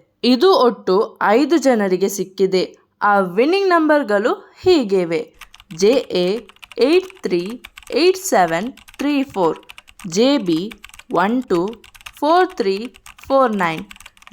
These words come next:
ಜೆ ಸಿ ತ್ರೀ ಏಟ್ ಫೈವ್ ಫೈವ್ ಏಟ್ ತ್ರೀ, ಜೆ ಡಿ ಸಿಕ್ಸ್ ಸೆವೆನ್ ಸಿಕ್ಸ್ ಸೆವೆನ್ ಸೆವೆನ್ ಫೈವ್, ಜೆ ಇ ಫೈವ್ ಫೈವ್ ತ್ರೀ ಒನ್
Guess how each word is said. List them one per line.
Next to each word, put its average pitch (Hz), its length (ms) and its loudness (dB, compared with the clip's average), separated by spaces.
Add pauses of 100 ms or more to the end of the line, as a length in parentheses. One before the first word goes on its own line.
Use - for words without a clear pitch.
ಜೆ 202 120 4 (160)
ಸಿ 165 180 -4 (480)
ತ್ರೀ 190 160 -2 (260)
ಏಟ್ 175 240 -6 (440)
ಫೈವ್ 311 240 2 (120)
ಫೈವ್ 170 300 -2 (560)
ಏಟ್ 185 180 0 (120)
ತ್ರೀ, 165 160 -2 (760)
ಜೆ 226 160 4 (160)
ಡಿ 175 120 -2 (520)
ಸಿಕ್ಸ್ 320 420 -4
ಸೆವೆನ್ 170 400 0 (380)
ಸಿಕ್ಸ್ 294 280 -6 (100)
ಸೆವೆನ್ 180 380 0 (360)
ಸೆವೆನ್ 277 440 0
ಫೈವ್, 165 220 -2 (600)
ಜೆ 190 140 4 (300)
ಇ - 20 -2 (540)
ಫೈವ್ 220 260 0 (140)
ಫೈವ್ 170 280 -2 (440)
ತ್ರೀ 269 180 2 (300)
ಒನ್ 185 160 -2